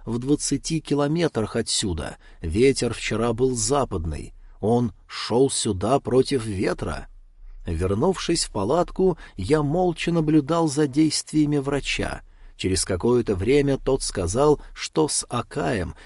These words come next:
ничего серьёзного, он потерял сознание от изнеможения. Врач сделал укол, и вскоре пострадавший пришёл в себя.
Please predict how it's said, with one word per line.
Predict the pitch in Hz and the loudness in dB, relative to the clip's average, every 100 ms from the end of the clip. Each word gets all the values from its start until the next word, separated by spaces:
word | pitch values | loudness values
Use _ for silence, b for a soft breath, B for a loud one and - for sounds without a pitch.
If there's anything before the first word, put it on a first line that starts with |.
| B | B
ничего | 180 175 - 165 156 | 0 0 2 2 2
серьёзного, | - 165 151 98 87 78 67 - b b - | 2 2 4 4 0 -4 -6 -12 b b 0
он | 170 160 | 2 4
потерял | 156 - 143 165 | 2 0 2 2
сознание | 147 127 104 104 160 160 156 151 | 0 0 -2 0 0 2 2 2
от | 147 143 | 0 -6
изнеможения. | - 151 131 147 143 131 117 87 85 - 73 - - b b - | -4 -2 0 0 0 0 0 -2 -2 -6 -10 -16 -18 b b -6
Врач | 85 151 175 160 - | -2 0 0 -4 -4
сделал | 92 90 165 165 147 | -4 -2 2 4 4
укол, | - 120 - 180 180 160 B B | 2 -4 0 2 4 2 B B
и | 131 | -2
вскоре | - - 190 180 160 | -2 -2 2 2 2
пострадавший | 151 - - 92 160 175 - 175 175 - b | 0 -2 -2 -2 -2 -4 -2 0 0 -2 b
пришёл | 185 180 - - 123 | 0 0 0 0 0
в | 120 | 0
себя. | - 123 101 82 - | -2 -2 0 -2 -4